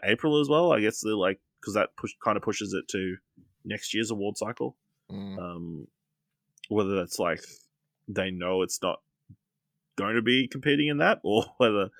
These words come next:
Speaker 1: uh, you know, they think it, or they think moving it there because they're hoping that that will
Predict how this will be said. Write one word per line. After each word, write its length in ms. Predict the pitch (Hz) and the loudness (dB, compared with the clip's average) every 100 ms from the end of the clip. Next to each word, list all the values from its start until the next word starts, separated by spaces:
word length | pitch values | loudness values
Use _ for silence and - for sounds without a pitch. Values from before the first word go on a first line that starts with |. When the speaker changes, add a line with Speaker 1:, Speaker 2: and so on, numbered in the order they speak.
| - - _ _ - | -20 -20 _ _ -8
Speaker 1:
uh, 400 | 85 73 73 69 - _ _ | -6 -4 -4 -4 -8 _ _
you 160 | 98 - | -18 -18
know, 80 | 117 _ _ - | -20 _ _ -14
they 60 | 98 | -4
think 200 | 113 107 | -2 -2
it, 120 | - - - - | -4 -12 -20 -2
or 160 | 117 113 | 2 6
they 140 | 113 | 4
think 200 | 117 101 | 2 -6
moving 320 | 107 117 107 | 0 2 2
it 80 | 87 | 0
there 140 | 98 | -2
because 200 | 95 104 | -2 -4
they're 100 | 92 | -4
hoping 340 | 95 92 92 92 | -2 -2 -4 -6
that 140 | 87 _ _ 101 | -8 _ _ -12
that 180 | 90 60 | -6 -6
will 240 | 85 98 | -4 -8